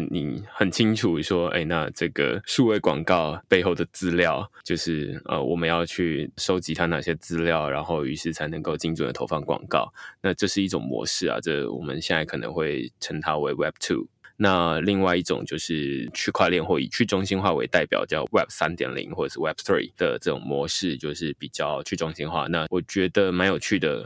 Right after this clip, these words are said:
Litecoin 就是其中一个刚刚那个 Lifwin 说的，就是说广告它虽然收集了，就是你每一次按赞，或者说最近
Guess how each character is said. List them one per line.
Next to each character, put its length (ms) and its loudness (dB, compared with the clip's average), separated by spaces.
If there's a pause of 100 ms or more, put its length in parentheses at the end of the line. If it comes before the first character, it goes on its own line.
(120)
Litecoin 540 2 (320)
就 80 0
是 260 -2
其 160 -4
中 200 0
一 60 -2
个 360 0 (100)
刚 200 0
刚 240 -6
那 100 -2
个 240 -2
Lifwin 380 0
说 320 0
的， 160 0
就 120 -2
是 60 0
说 180 0 (160)
广 280 2
告 240 6
它 200 4
虽 160 4
然 360 2
收 320 4
集 200 0
了， 120 2
就 100 2
是 100 4
你 140 -2
每 160 2
一 60 -2
次 120 0
按 220 2
赞， 220 2
或 120 4
者 80 2
说 80 4
最 160 4
近 240 0